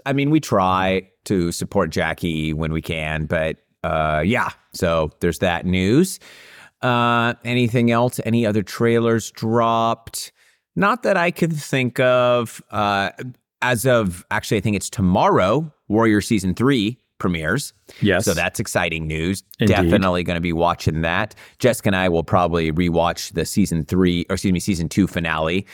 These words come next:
Speaker 1: even though they usually give a pretty darn good recap, you know, at the, uh, first episode of a new season with these shows. Uh, we'll still probably rewatch the last episode just to refamiliarize ourselves with everything going on.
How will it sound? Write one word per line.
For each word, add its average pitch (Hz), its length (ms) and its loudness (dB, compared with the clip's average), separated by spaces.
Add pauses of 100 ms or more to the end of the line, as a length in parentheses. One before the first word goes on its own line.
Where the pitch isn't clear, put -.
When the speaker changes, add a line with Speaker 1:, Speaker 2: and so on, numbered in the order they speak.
(160)
Speaker 1:
even 190 220 4
though 139 100 4
they 120 80 2
usually 117 320 4
give 98 180 0
a 95 80 2
pretty 101 380 0
darn 95 280 2
good 90 120 0
recap, 90 640 -4
you 113 100 0
know, 101 280 0
at 87 160 -2
the, 87 120 -2 (120)
uh, 80 260 -2
first 98 300 -2
episode 90 320 -2
of 80 80 -2
a 80 40 -4
new 82 180 -2
season 92 420 0
with 87 100 0
these 92 160 -2
shows. 104 460 0 (760)
Uh, 110 440 2
we'll 113 80 4
still 120 240 2
probably 87 300 2
rewatch 82 500 -2
the 90 80 -2
last 82 260 -2
episode 80 340 -2
just 82 340 -4
to 85 80 -2
refamiliarize 80 760 -2
ourselves 80 360 -4
with 80 120 -4
everything 80 320 -4
going 78 240 -4
on. 170 300 0